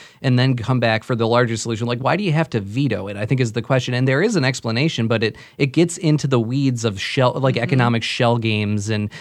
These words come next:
Speaker 1: and, and, uh, you know, that sort of thing that she's trying to explain now. And I don't know, it, it seems like that is a tough sell when you start talking about, um, you know, uh, trying to talk about the, the way that the bu-, budget actually functions in the,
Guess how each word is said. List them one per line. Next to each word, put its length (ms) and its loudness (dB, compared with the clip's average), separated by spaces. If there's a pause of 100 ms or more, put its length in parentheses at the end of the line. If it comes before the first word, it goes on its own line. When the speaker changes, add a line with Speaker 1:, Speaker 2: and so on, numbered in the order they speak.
(140)
Speaker 1:
and, 300 2
and, 320 -2
uh, 320 -2
you 120 0
know, 160 0
that 240 0
sort 240 2
of 80 -2
thing 200 -2
that 120 -2
she's 220 -6
trying 300 0
to 80 2
explain 560 0
now. 240 2
And 180 -2 (300)
I 80 -2
don't 140 2
know, 120 4
it, 180 0
it 140 -2
seems 300 0
like 180 -2
that 340 2
is 300 -2
a 140 -2
tough 340 -2
sell 400 2
when 160 0
you 80 0
start 300 -2
talking 400 -2
about, 400 -2 (360)
um, 400 -2
you 140 0
know, 440 0
uh, 220 -6
trying 280 0
to 100 0
talk 260 0
about 260 -2
the, 180 -2
the 180 -2
way 200 0
that 180 -2
the 80 -2
bu-, 240 0
budget 340 -2
actually 380 -2
functions 760 -2
in 180 -2
the, 260 0